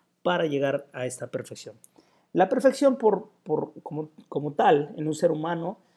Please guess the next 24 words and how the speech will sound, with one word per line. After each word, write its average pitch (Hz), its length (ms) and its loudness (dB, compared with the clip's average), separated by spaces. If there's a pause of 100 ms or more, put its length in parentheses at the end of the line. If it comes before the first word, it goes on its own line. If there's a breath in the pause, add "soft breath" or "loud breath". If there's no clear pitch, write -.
(120 soft breath)
se - 220 -2
puede 185 300 2
convertir 160 440 -2
en 170 120 -4
una 170 320 -6
cosmovisión, 151 1000 0
es 190 140 -4
decir, 214 360 -2
en 165 140 -4
una 175 160 -2
manera 160 380 -2
de 147 180 -4
ver 147 300 4
la 135 160 -2
vida. 117 300 -12 (880)
Yo 143 200 -2
puedo 170 160 2
estar 165 300 -2
parado 165 640 2 (280)
viendo 156 420 0
al 143 80 -2
mundo 160 480 -2
desde 151 500 2
mi 135 280 -6